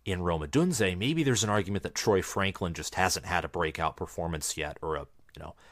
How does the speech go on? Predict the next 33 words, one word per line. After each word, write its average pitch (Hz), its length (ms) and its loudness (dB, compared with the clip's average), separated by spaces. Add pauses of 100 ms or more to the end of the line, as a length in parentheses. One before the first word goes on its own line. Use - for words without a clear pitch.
(440)
as 113 240 6
good 101 140 8
of 85 80 -2
a 90 60 6
performance 87 480 -2
as 82 100 -4
he's 85 140 -4
gonna 85 140 -2
have 80 260 0
in 78 100 -6
this 76 240 -2
game, 76 440 -4
because - 320 -6 (160)
he's - 240 -10 (140)
ridiculously 95 920 0
fast. 85 420 0 (100)
He - 160 -20
clocked, - 480 0
like, 78 220 -4
a, 73 140 -4 (560)
a 95 60 2
sub 101 440 6
four 92 320 6
four 85 300 2
forty - 540 0 (200)
unofficially. - 720 -2 (380)
Very 98 380 6
talented 82 560 -2
receiver. 73 560 -6 (580)
And 120 140 6
then 127 80 6
at 110 120 2
quarterback, 90 760 4